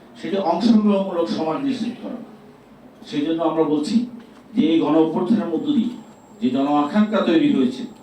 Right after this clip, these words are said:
পুরো রাষ্ট্রকে একটি নতুন কাঠামোর মধ্যে নিয়ে এসে, গঠন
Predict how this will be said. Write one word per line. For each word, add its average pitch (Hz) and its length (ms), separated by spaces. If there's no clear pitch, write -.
পুরো 151 200
রাষ্ট্রকে - 480
একটি - 200
নতুন 202 280
কাঠামোর 208 460
মধ্যে 120 260
নিয়ে 117 200
এসে, - 140
গঠন 196 200